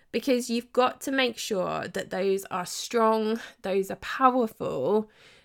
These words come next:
because otherwise your body is gonna go back to that, "Okay, let's just keep ourselves in a comfortable state. Let's not push ourselves. Let's keep things nice and easy.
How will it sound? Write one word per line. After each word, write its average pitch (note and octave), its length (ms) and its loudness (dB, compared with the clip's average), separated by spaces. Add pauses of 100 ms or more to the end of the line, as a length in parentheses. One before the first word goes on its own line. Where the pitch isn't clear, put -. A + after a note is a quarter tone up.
because A#3+ 300 2
otherwise B3+ 560 2
your G#3+ 120 4
body G#3+ 600 0
is A3+ 120 -4
gonna G#3 260 -4
go G3 160 -2
back F#3 440 2
to G3 240 -4
that, F3+ 360 2 (340)
"Okay, C4+ 380 2
let's A#3 320 -2
just C4+ 180 -4
keep A#3 280 -6
ourselves F#3+ 760 -2
in D#4 140 0
a C#4+ 80 -2
comfortable G3+ 520 -8
state. F#3+ 600 -2 (200)
Let's - 600 -2 (380)
not A#3 340 2
push A#3+ 220 0
ourselves. F#3+ 800 0
Let's G3 500 -2
keep - 300 -8
things G#3 340 -4
nice G3+ 380 -4
and G3+ 180 -4
easy. F#3 580 0